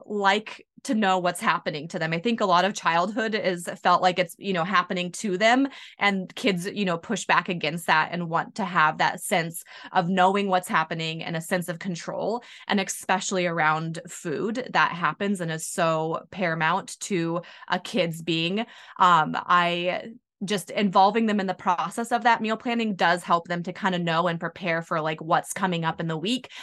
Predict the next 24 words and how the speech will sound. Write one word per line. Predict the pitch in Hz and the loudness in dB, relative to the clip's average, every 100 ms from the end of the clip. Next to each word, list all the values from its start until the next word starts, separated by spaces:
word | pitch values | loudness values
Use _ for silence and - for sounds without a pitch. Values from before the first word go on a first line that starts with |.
| - | -12
And | - 262 | 0 4
to | 269 | 6
also | 214 233 240 | 6 4 -2
even, | 220 214 202 | -2 0 -2
you | 196 | -2
know, | 202 | -2
some | 185 202 202 | 0 0 0
kids | 214 196 175 | 0 -2 0
really | 175 180 185 | -2 0 2
get | 180 - | 0 0
into | 180 170 | -4 -4
the | 190 180 | -4 -2
routine | 175 170 - 190 175 170 | -2 -4 -4 -4 -2 0
of, | - 165 165 165 - - - _ | 2 2 0 -8 -20 -20 -20 _
uh, | 226 190 160 | 6 6 6
you | - | 0
know, | 185 | -4
being | 165 185 | -2 -2
able | 175 175 | 0 0
to | 170 | 2
ask | 165 165 - | 2 0 -4
for | 185 | -6
chicken | 180 196 180 170 | -4 -4 -2 0
nuggets, | 165 165 151 - - | 0 2 -2 -4 -14